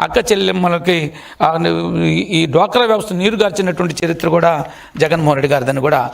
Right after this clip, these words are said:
మీకు తెలియజేస్తూ, అదేవిధంగా మేమేదైతే సూపర్ సిక్స్ పథకాలు అన్నామో, అదేవిధంగా ఇవాళ పీ ఫోర్ కూడా గ్రామాల్లో నిరుపేదలైన కుటుంబాలని ఐడెంటిఫై చేసి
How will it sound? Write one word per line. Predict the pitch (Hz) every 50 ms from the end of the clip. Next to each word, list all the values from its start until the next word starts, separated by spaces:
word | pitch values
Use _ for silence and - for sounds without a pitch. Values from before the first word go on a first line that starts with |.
| - - - - -
మీకు | 156 147
తెలియజేస్తూ, | - 180 185 214 202 226 220 220 226 294 277 277 - - - - - -
అదేవిధంగా | - 180 220 254 262 269 254 269 254 247 240 220 208 214 214 214 214 - - _ _ _ _ _ _ _ _ _ _ _ _ - _ _ - - - _ _ _ _ _ _ _ _ _ _ _ _ _ _ -
మేమేదైతే | 202 156 190 226 254 262 247 254 247 240 240 240 208 - 233 233 226 233 - - - - - _ _ _ -
సూపర్ | - - 214 233 254 - 269 254 -
సిక్స్ | - 240 - - - -
పథకాలు | 208 185 185 - 196 185 185
అన్నామో, | 175 165 156 143 135 139 165 247 - - - _ _ _ _ _ _ _ _ _ _ _ _ - -
అదేవిధంగా | 175 190 254 269 262 254 262 254 247
ఇవాళ | 240 233 240 233 233
పీ | 226 233 - - - 269 294 302
ఫోర్ | - 285 269 233 170
కూడా | 160 160 175 160 147 139 - - - - _ _ _ _ _ _ _ _ _ _ _ _ _ _ _ - 170
గ్రామాల్లో | 170 180 208 240 247 247 254 247 240 233 233 240 240 240 247 240 - - - _ _ _ _ -
నిరుపేదలైన | 156 151 180 208 254 196 247 247 254 226 247 240 233 220
కుటుంబాలని | 220 220 233 208 170 226 220 214 220 214 214 214 214 214 214 220 247 220 - - _ _ _ _ _ _ _ _ _ _ _ _ _ - 156
ఐడెంటిఫై | 160 202 214 262 269 262 214 247 180 220 196
చేసి | 175 156 160 151 - - 196 254